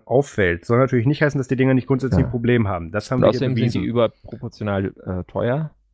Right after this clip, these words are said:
Speaker 1: Ja.
Speaker 2: Und
Speaker 1: Das
Speaker 2: das,
Speaker 1: ist deswegen
Speaker 2: äh,
Speaker 1: das gleich weniger
Speaker 2: macht,
Speaker 1: verzeihbar ist.
Speaker 2: macht Leute dann halt auch ein bisschen extra aggro, weil dann kaufst du dir halt das Ding und,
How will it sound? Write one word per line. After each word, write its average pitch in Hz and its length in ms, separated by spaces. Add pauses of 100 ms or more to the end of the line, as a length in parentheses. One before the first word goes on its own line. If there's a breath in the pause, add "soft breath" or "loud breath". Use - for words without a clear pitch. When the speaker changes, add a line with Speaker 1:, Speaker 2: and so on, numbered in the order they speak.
(160)
Speaker 1:
Ja. 85 260 (320)
Speaker 2:
Und 101 180
Speaker 1:
Das 113 160
Speaker 2:
das, 101 100
Speaker 1:
ist - 220
deswegen 104 340
Speaker 2:
äh, - 20
Speaker 1:
das 131 120
gleich 127 220
weniger 131 220
Speaker 2:
macht, 117 40
Speaker 1:
verzeihbar 120 460
ist. 156 60
Speaker 2:
macht 110 220
Leute 110 360
dann 110 180
halt 107 180
auch 110 140
ein 113 120
bisschen 110 280
extra - 460
aggro, 104 320
weil 98 160
dann 98 180
kaufst - 300
du 110 60
dir 113 40
halt 110 140
das 117 180
Ding 127 320
und, 101 340